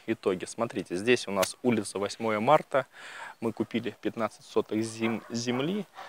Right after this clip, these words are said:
Там есть ещё небольшой плодоносящий сад. Вот рядом со мной стоит груша. В принципе, уже её обобрали, но там вот такие здоровенные плоды были.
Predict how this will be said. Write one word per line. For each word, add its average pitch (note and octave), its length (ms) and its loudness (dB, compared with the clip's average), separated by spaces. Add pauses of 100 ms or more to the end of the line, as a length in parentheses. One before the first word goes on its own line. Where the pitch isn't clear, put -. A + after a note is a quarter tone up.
(220)
Там C#3+ 220 2 (100)
есть B2+ 240 -2
ещё C#3 340 2 (260)
небольшой A2 400 2
плодоносящий G#2+ 680 -2
сад. - 360 2
Вот B2+ 160 -2 (520)
рядом A2+ 260 2
со - 120 -8
мной B2 140 -2
стоит G#2+ 340 0
груша. G#2+ 520 4
В - 40 -20
принципе, A#2 560 0
уже G#2 220 2
её G#2 180 6
обобрали, B2+ 460 8
но A#2 260 0
там A2 160 2
вот G#2+ 120 0
такие - 260 -2
здоровенные G#2+ 480 4
плоды G#2+ 380 4 (500)
были. G#2 360 2